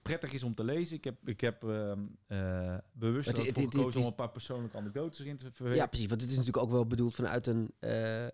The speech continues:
Speaker 2: eh, meer entertainment kant ook,
Speaker 1: Ja,
Speaker 2: toch?
Speaker 1: hoor,
Speaker 2: Van, het
Speaker 1: ja.
Speaker 2: is, het is niet, je hebt niet een keihard, eh, hoe heet dat, eh, managementboek geschreven.
Speaker 1: Nee, maar dat, ik,
Speaker 2: Ondanks
Speaker 1: ik
Speaker 2: dat er wel heel veel goede to-, toffe tips in zitten.
Speaker 1: Eh, ik, ik, eh, ik, ik, ik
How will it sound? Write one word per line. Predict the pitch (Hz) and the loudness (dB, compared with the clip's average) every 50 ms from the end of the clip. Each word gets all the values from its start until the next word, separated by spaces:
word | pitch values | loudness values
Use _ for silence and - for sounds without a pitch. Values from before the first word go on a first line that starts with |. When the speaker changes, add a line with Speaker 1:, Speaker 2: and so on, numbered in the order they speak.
| - | -8
Speaker 2:
eh, | - - 113 120 - - - - - _ _ - 120 117 | -8 -6 -6 -6 -8 -10 -14 -20 -20 _ _ -6 -2 2
meer | 117 123 127 - | 4 4 4 4
entertainment | - 127 - 123 - - 139 131 120 113 110 101 95 - - _ | 4 0 0 0 -2 0 2 4 6 6 6 4 4 0 -2 _
kant | - 135 113 104 98 - - | 2 2 4 2 2 0 -2
ook, | - 98 | -2 -4
Speaker 1:
Ja, | - - | 0 4
Speaker 2:
toch? | 190 233 - | 4 4 4
Speaker 1:
hoor, | - - | 2 2
Speaker 2:
Van, | 143 113 | 4 4
het | 113 110 | 4 4
Speaker 1:
ja. | 110 | 2
Speaker 2:
is, | 113 107 | 0 -4
het | - - | -6 -4
is | 123 113 | 0 2
niet, | 120 120 | 2 4
je | 117 117 | 4 4
hebt | 123 113 | 4 4
niet | 117 113 113 113 | 4 4 4 4
een | 117 - - | 2 0 -2
keihard, | _ 165 107 123 123 110 127 120 117 - 131 | _ -2 0 2 2 4 4 2 2 0 -4
eh, | - 131 120 117 113 113 117 113 113 | 0 2 4 4 6 6 4 4 4
hoe | 113 113 120 | 2 2 2
heet | 117 - | 2 2
dat, | 117 113 - - | 2 0 0 -2
eh, | - 107 110 113 117 117 113 | -4 -4 -2 -2 -2 -2 2
managementboek | 120 127 147 147 - 131 113 101 113 107 - | 4 4 4 4 4 2 2 2 0 -2 -2
geschreven. | - - - 120 110 95 101 110 113 | -4 -2 0 0 0 2 0 0 -2
Speaker 1:
Nee, | 104 98 92 | -2 -2 -4
maar | 104 107 | -4 -4
dat, | 113 110 - - | -4 -4 -2 2
ik, | 151 | 4
Speaker 2:
Ondanks | 170 185 180 147 | 6 6 6 6
Speaker 1:
ik | 160 - | 4 4
Speaker 2:
dat | 143 | 4
er | 131 | 4
wel | 131 123 123 | 6 6 6
heel | 127 117 | 6 4
veel | 123 117 | 4 2
goede | - 131 117 | 2 2 4
to-, | - 147 135 139 - - | 4 4 4 4 2 2
toffe | - 131 117 120 | 0 2 0 2
tips | - 131 117 - - | 2 2 0 2 2
in | 131 147 139 | 4 4 4
zitten. | 123 107 95 131 156 233 - _ _ _ _ _ _ _ _ _ - - - - _ _ _ | 4 4 4 4 2 0 -2 _ _ _ _ _ _ _ _ _ -20 -20 -20 -20 _ _ _
Speaker 1:
Eh, | - - 113 107 104 101 98 101 - | -2 2 2 4 4 2 0 -2 -4
ik, | 131 117 - | -6 -8 -6
ik, | - 147 127 - - | -4 -2 -2 -2 -2
eh, | 127 117 113 107 104 101 101 98 98 101 107 - | -4 -2 -2 -2 -2 -2 -2 -4 -6 -8 -12 -8
ik, | - 113 - - | -8 -8 -6 -4
ik, | - 113 - - - _ | -4 -6 -6 -6 -14 _
ik | - 120 104 | -10 -10 -10